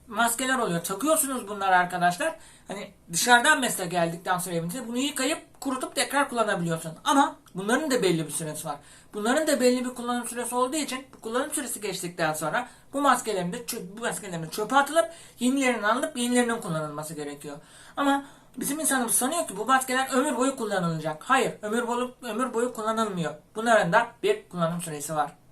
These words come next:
Yine dua edelim arkadaşlar. Bu virüsten kurtulmak için dua etmeye mecburuz. Allah'tan gelen bu virüsü ancak Allah yok edebilir. O yüzden dualarımızı edelim. Tedbirlerimizi alalım. Sosyal mesafeye uyalım, uyalım.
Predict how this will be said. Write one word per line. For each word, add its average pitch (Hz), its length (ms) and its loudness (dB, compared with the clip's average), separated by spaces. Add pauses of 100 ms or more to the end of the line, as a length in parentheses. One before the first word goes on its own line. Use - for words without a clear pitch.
(1120)
Yine 294 380 2
dua 254 260 10
edelim 190 260 2
arkadaşlar. 165 600 0 (220)
Bu 226 120 -8
virüsten 254 340 4
kurtulmak 247 400 -4
için 247 180 -8
dua 226 220 8
etmeye 226 260 -4
mecburuz. 196 540 0 (280)
Allah'tan 226 640 6 (240)
gelen 185 340 4
bu 226 120 -4
virüsü 294 440 -2 (180)
ancak 226 360 6
Allah 190 260 4
yok 180 200 -4
edebilir. 160 420 -2 (420)
O 254 100 8
yüzden 240 340 2
dualarımızı 214 540 6
edelim. 185 380 -2 (220)
Tedbirlerimizi 208 640 0
alalım. 180 340 6 (280)
Sosyal 254 420 0
mesafeye 240 560 2
uyalım, 214 400 4
uyalım. 190 320 2